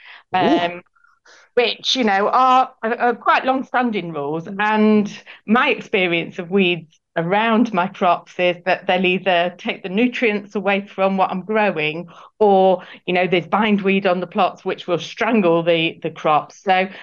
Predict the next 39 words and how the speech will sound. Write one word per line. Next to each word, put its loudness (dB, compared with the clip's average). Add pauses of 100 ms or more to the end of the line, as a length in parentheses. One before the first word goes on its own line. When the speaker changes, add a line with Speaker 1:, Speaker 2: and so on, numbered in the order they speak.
Speaker 2:
when -2
you're -2
talking -4
about, 0 (580)
um, 0
weeds 0
on -2
the -10
plot 0
and, 0
and -4 (100)
in 4
that -2
environment, -2
are 0
you -2
talking -2 (720)
around 0
the, 0 (520)
I -8
suppose, -12
the -10
space -2
or 2
actually -4
next -4
to -2
the -2
plants -6
that -10
we're -2
growing? -2
'Cause -10
we've 0
always 2
been -6
encouraged -6
to -6
say, -4